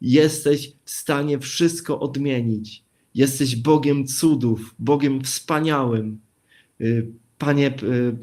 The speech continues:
prosimy Cię za panią Dorotę. Y, prosimy Cię też, Panie, za, y, pan Artur pisze, za ciocię Katarzynę Bukowską, aby Bóg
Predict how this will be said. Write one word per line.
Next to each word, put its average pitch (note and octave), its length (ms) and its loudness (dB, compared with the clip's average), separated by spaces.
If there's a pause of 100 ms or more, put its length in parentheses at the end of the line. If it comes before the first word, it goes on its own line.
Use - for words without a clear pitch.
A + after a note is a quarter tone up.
prosimy D3 440 2
Cię C#3+ 160 2
za C3 120 0
panią C3 360 2
Dorotę. A2+ 560 0 (680)
Y, G#2 260 -6 (3750)
prosimy C3+ 420 2
Cię C3+ 160 -2
też, C3 220 0
Panie, B2+ 340 4
za, A#2+ 380 2 (360)
y, G#2+ 500 0 (1700)
pan B2 180 2
Artur B2+ 440 0
pisze, B2 340 0
za A#2+ 140 0
ciocię B2 380 0
Katarzynę B2 560 2
Bukowską, C3 680 0
aby B2 220 0
Bóg D3 340 0